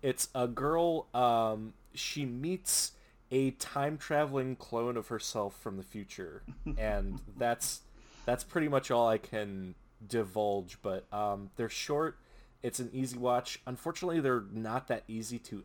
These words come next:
Speaker 1: access.
Speaker 2: Actually,
Speaker 1: Um,
Speaker 2: fun fact, uh, 'cause I just looked it up here, uh, Don Hertzfeldt on his page has, uh, a Blu-ray res-, restoration on YouTube of, uh,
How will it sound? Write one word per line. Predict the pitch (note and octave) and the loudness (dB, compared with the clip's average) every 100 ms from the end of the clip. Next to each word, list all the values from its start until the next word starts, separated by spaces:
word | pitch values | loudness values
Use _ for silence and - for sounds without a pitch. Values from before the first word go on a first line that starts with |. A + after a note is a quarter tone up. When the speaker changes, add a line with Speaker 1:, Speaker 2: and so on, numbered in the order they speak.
| - | -12
Speaker 1:
access. | G2 - - B2+ C3+ - - - - - - | -14 -8 -4 -2 -2 -6 -6 -14 -20 -6 4
Speaker 2:
Actually, | G#3+ - G#2+ C3 B2+ | 4 4 4 4 2
Speaker 1:
Um, | B2+ F#2 - _ | -2 -8 -16 _
Speaker 2:
fun | - F3+ C4 A#3 | -2 2 4 2
fact, | - G3+ C#3 G#2+ - | 2 2 2 -2 -2
uh, | D#3 C3 B2 | 4 6 4
'cause | B2 C3+ | 2 0
I | C3 B2+ - B2+ | 0 0 -8 -2
just | C#3 E3+ - | 0 0 -2
looked | C3 C#3 C#3+ | -2 -2 0
it | A#2 | 0
up | A#2+ A#2+ | 0 0
here, | A#2 G#2+ G#2 - - - B2+ | -2 -2 -2 -8 -20 -6 -2
uh, | |
Don | C3 D3 G3 - | 2 4 4 2
Hertzfeldt | F3 F3 - C3 A#2 A#2 A#2 | 0 -2 2 4 4 2 -2
on | C3+ C#3 | 0 0
his | C3+ B2+ | 0 -2
page | - C3 D3 E3+ - - - - - - | -6 -4 -2 -2 -6 -12 -16 -20 -20 -8
has, | - C#3+ C#3+ B2+ - | 2 4 6 2 -2
uh, | D#3+ B2+ B2+ B2+ | 2 4 4 0
a | C#3+ | -2
Blu-ray | C3 D3 F#3 D#3 D3+ D3 | 0 2 2 2 2 2
res-, | B2+ C3 C3+ - - | 2 0 0 -4 -14
restoration | - C3 D#3+ - D3 C#3 D3+ B2 G#2+ | -8 -2 0 0 -2 0 0 0 0
on | A2 A2 G#2+ | 0 -2 -2
YouTube | C3 F#3 - A#2 G2 F#2+ - _ - - - C3 | -2 -2 -2 -2 -2 -6 -14 _ -20 -20 -2 4
of, | B2+ B2 A#2+ A#2+ - | 6 6 2 -4 4
uh, | C#3 B2 | 6 6